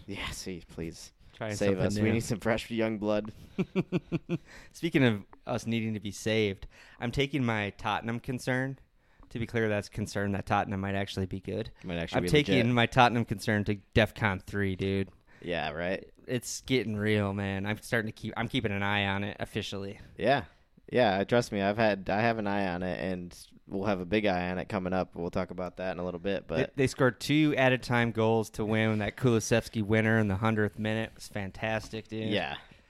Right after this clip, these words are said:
Speaker 1: Yeah.
Speaker 2: Uh, he could not have better vibes at the club right now.
Speaker 1: No, you gotta give it to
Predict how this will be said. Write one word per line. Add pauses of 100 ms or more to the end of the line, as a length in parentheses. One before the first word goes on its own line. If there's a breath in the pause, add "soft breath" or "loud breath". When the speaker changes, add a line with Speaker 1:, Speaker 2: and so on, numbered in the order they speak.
(180)
Speaker 1:
Yeah. (260)
Speaker 2:
Uh, (400)
he (240)
could
not
have
better
vibes
at
the
club
right
now. (120)
Speaker 1:
No,
you
gotta
give
it
to